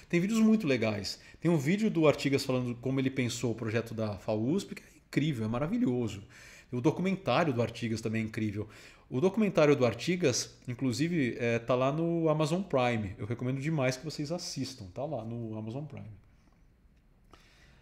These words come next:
É, deixa eu ver. Tem vários livros. Eu poderia ficar falando vários. Tem alguns livros, só, só pra dar uma dica de livro conceitual de arquitetura. Eu gosto muito do Dicionário Metápolis, de Arquitetura Avançada,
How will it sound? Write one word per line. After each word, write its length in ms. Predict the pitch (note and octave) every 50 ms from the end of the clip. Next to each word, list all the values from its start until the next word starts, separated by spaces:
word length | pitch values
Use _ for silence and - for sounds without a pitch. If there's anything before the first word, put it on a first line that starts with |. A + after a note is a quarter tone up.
| - - - - -
É, 480 | B2 A#2 A#2 A#2 A#2 A#2 A#2 A#2 A#2+ A#2+
deixa 300 | - C3+ C3 - - D#3
eu 60 | C3
ver. 200 | A2 A2+ A2 G#2+
Tem 160 | A2 E3+ G3 E3+
vários 320 | B2 A#2+ B2+ B2 G#2+ F#2+
livros. 320 | F#2+ G#2 G2+ F2+ F#2 F#2+ F#2
Eu 80 | G2
poderia 240 | - A#2+ A2 A#2 B2+
ficar 180 | - - C#3 B2+
falando 300 | - B2+ B2 C3+ D3 C3+
vários. 420 | G#2 G#2+ G#2 G2+ G2 F#2+ F2+ - G#2+ G2 A2 A#2+ A2+ G#2+ G2 - - - - _ _ - - - _ _ _ _ _ _ _ - - - - - _ _ _ _ -
Tem 80 | - D3+
alguns 240 | D#3 D3+ F3 D#3 C3+
livros, 440 | D3 D#3+ D#3+ D#3 C#3+ D3+ C#3+ D3
só, 180 | - F#3 - -
só 120 | - -
pra 280 | F3+ F#3 G3+ F#3+ F3 E3+
dar 100 | D#3 D#3+
uma 160 | D#3 D#3 C#3+
dica 260 | B2+ C#3 C#3+ - D3+
de 440 | C3+ B2+ C3+ C#3 C3+ C3+ C3 A#2+ A#2
livro 280 | A2+ B2 C3 B2+ C3+ C3+
conceitual 720 | - C#3 C3+ - - C#3+ C3 C3+ - B2 A#2+ A#2 A#2 A2+
de 80 | A#2+
arquitetura. 640 | A2+ A2+ - - C3 B2+ C3 - A2 G#2 G2+ F#2+ - - - - - - - - - - - - - -
Eu 80 | B2 A2+
gosto 320 | D3 D3 - - - E3
muito 320 | D3+ C#3+ D#3+ E3 E3+ F3+
do 240 | D#3+ D#3+ D#3+ D#3+ D#3
Dicionário 460 | D3 - - - D3 C#3+ C#3+ C#3+ D3
Metápolis, 880 | D3 D3+ D3 D3 - - A#2 A2 G#2+ A2 - G#2+ G2 G2 F#2 - - G#2+
de 100 | G#2 G#2+
Arquitetura 420 | A2 G#2+ A2 - A#2 - A#2+ A2+ A2+
Avançada, 640 | G#2 A#2+ A#2 A2 - - - G2 G2 F#2+ F#2+ F#2